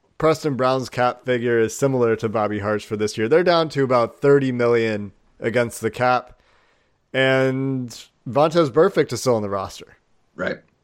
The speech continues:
Speaker 1: So,
Speaker 2: And
Speaker 1: so we, and we haven't heard anything about that.
Speaker 2: And they put their own self-imposed cap on them about how much they wanna spend.
Speaker 1: So probably, like, ten million left?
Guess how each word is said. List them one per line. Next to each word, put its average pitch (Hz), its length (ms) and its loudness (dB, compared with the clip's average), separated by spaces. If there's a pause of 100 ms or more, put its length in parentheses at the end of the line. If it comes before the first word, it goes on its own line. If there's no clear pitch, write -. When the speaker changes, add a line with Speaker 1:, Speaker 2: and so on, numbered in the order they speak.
(300)
Speaker 1:
So, - 160 0
Speaker 2:
And 131 260 2
Speaker 1:
so 147 320 2
we, 147 180 0
and 175 80 2
we 175 100 6
haven't 170 200 2
heard 147 160 0 (100)
anything 143 480 0
about 101 300 -4
that. - 180 -16 (520)
Speaker 2:
And 156 140 4
they 156 140 6
put 196 200 -2
their 165 140 4
own 143 160 4
self-imposed 147 720 0
cap 104 240 -4
on 104 140 0
them 101 140 -2
about 98 140 -4
how 123 120 0
much 120 200 -2
they 120 100 2
wanna 110 200 2
spend. 127 520 0 (460)
Speaker 1:
So 135 140 -8
probably, 131 420 0
like, 113 220 0
ten 127 280 -2
million 127 320 0
left? 131 360 -4